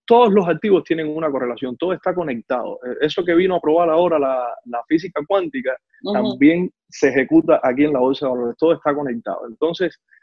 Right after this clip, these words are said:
Speaker 1: cuando tú tienes, por ejemplo, que el dólar se mueve en una dirección, tú tienes ciertos y determinados activos que se mueven en otra. Entonces, por decírtelo de alguna manera, yo me siento en mi computadora, analizo todos los activos, cómo se están moviendo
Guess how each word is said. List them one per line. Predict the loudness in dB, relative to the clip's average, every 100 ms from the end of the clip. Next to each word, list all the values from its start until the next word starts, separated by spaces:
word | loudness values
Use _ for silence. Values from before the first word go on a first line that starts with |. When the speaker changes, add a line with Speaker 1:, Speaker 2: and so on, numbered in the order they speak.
| _
Speaker 1:
cuando | 0 2 2
tú | 2 2
tienes, | 0 0
por | 0
ejemplo, | -2 0 -2
que | 0
el | -2 0
dólar | 0 2 0
se | -2
mueve | -2 -2
en | -2
una | -2
dirección, | 0 0 0 0 -2 -2 -10 _ _
tú | -6
tienes | -4 -2 -6
ciertos | -2 -2 -2 -2
y | -2
determinados | -2 -6 -6 -6 -6
activos | -8 -2 -4 -4
que | -14
se | -14
mueven | -10 -8 -6
en | -8 -10 -8
otra. | -10 -12 -18 _ _ _ _ _
Entonces, | -4 -2 0 -2 -6 _ -4
por | -4
decírtelo | 0 0 2 4 4
de | 6
alguna | 2 0
manera, | 0 0 2
yo | 2
me | 0
siento | 0 -2 0
en | -2
mi |
computadora, | -2 0 2 4 4 2 -2 -4
analizo | -4 -2 0 -2 -2 -4 -4 _ _ _ _ _ _ 4
todos | 6 6 4
los | 0 0
activos, | -6 -6 0 2 0 0
cómo | -4 -4
se | -8
están | -6 -4
moviendo | -2 0 0 0 -4 -8